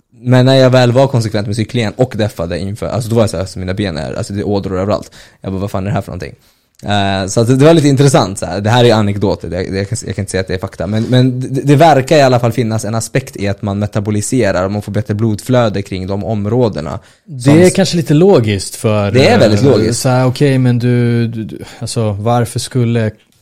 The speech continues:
Speaker 2: kroppen ta energi från din triceps om du kör ben?
Speaker 1: Ja, exakt,
Speaker 2: Den
Speaker 1: exakt.
Speaker 2: behöver ju
Speaker 1: Ja.
Speaker 2: energi där,
Speaker 1: Ja,
Speaker 2: antar
Speaker 1: ja.
Speaker 2: jag.
Speaker 1: Ja, och närmst, närmst, liksom.
Speaker 2: Ja.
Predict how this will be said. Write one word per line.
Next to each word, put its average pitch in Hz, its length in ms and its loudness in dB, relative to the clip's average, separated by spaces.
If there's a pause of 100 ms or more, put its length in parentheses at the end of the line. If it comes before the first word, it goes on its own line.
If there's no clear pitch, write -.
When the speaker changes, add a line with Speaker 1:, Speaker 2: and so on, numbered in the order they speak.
(180)
Speaker 2:
kroppen 113 480 -6
ta 104 240 -4
energi 104 420 -4
från 104 420 -6
din 101 420 -6 (520)
triceps - 560 -8
om 101 240 -10
du 82 320 -14 (600)
kör 101 240 -8
ben? 120 340 -10 (220)
Speaker 1:
Ja, - 80 -4
exakt, 143 300 2
Speaker 2:
Den 117 80 0
Speaker 1:
exakt. 123 140 2
Speaker 2:
behöver 131 200 4
ju 127 60 2
Speaker 1:
Ja. 127 60 4
Speaker 2:
energi 117 260 0
där, 113 340 -6
Speaker 1:
Ja, 123 140 0
Speaker 2:
antar 113 160 -2
Speaker 1:
ja. 123 80 2
Speaker 2:
jag. 104 100 -8 (360)
Speaker 1:
Ja, 139 180 6
och 131 320 6
närmst, 110 460 0
närmst, 110 460 -4
liksom. 90 320 -14
Speaker 2:
Ja. 98 60 -14